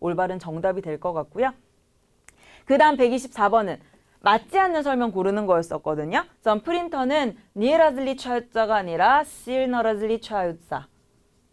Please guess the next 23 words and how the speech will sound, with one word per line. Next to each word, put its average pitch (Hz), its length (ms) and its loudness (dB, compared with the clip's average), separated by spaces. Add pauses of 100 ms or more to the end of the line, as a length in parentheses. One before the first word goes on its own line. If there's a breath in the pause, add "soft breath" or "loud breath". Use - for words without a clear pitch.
(220)
모양이나 254 680 4
사이즈가 233 680 4
완전 214 440 2
달랐어요. 214 680 4
아주 175 320 -2
소형에서부터 240 960 -2
큰 240 180 -6
것까지. - 540 -8 (180)
이렇게 180 300 -2
달라졌었고. 170 1000 -2 (960 soft breath)
그 247 100 4
다음 269 180 4
백이십오 254 560 2
번 254 200 2
아까 214 240 2
우리 202 140 2
본문 240 360 0
안 170 160 2
읽어보고 180 440 -4
풀어버렸어요. 254 680 0
그쵸? 170 360 -4 (280 soft breath)
сбыть 202 300 -2
с - 80 -14